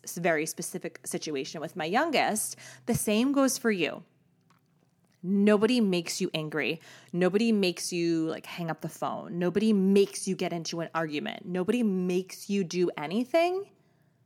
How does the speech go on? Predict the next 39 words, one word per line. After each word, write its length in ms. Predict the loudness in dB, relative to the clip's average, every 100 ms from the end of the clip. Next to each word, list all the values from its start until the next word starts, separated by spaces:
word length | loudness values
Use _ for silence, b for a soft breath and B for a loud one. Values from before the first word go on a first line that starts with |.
| _ _ _ _ _
You 240 | 0 2 2
choose 380 | 0 0 -2
to 120 | -6 -10
do 160 | -8
that. 220 | -6 -8 _ _ _ _ b b b
And, 180 | 2 4
like, 160 | 2 2
a 80 | 2
lot 300 | 4 4 4
of 100 | 0
it 180 | -2
is 460 | 0 0 -2 -6 -16
your 220 | -12 -10
default 360 | -8 -6 -8 -6
patterns, 560 | 0 2 2 0 0 -2
and 140 | -2
a 40 |
lot 200 | 0 0
of 100 | 0
it 80 | -2
is, 160 | -4 -2
like, 220 | -2 -4
happening 560 | 0 0 2 -2 -2 -2
without 300 | 4 4 4
you 100 | 2
even 300 | 0 -2 0
thinking 400 | 2 2 0 -6
about 300 | -8 -6 -6
it. 140 | -8
However, 600 | -4 2 2 2 -2 -4 B B B
how 160 | 2 4
this 180 | 2
ties 380 | 0 0 2 4
into 340 | 4 2 0 -4
the 100 | -2
word 240 | -4 -2
"but" 320 | 2 6 6 6 B B B B
and 140 | -2
taking 340 | 0 0 0